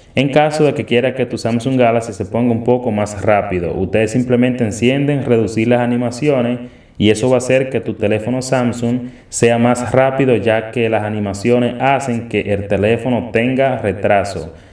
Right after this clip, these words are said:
Así que enciendan esta opción, reducir las animaciones y ya verán la diferencia de su Samsung Galaxy.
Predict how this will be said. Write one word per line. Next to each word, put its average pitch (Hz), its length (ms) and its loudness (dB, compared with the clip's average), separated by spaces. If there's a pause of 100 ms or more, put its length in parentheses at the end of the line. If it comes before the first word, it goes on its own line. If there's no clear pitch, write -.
(220)
Así 147 180 2
que 135 120 0
enciendan 127 400 0
esta 147 160 -2
opción, 135 400 0
reducir 110 340 0
las 117 120 2
animaciones 127 760 0
y 98 80 0
ya 101 120 4
verán 107 280 2
la 104 80 0
diferencia 120 840 0
de 98 140 -2
su 92 160 -2
Samsung 101 480 0
Galaxy. 87 520 0